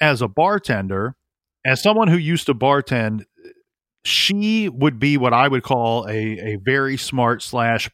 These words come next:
popular bartender. She knew how to play the bartending game. All right. So her regular patrons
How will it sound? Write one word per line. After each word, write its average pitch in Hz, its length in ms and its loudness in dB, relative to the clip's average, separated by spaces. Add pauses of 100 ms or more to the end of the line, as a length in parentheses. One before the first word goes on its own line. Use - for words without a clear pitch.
popular 107 800 0
bartender. 104 760 -6 (400)
She 160 300 0
knew 175 180 6
how 135 440 2
to 135 120 -6
play 117 800 -2
the 117 80 -6
bartending 107 640 -4
game. 92 260 -10 (560)
All 104 60 -2
right. 110 200 -2
So 131 200 0
her 185 220 2
regular 170 520 -2
patrons 104 720 -4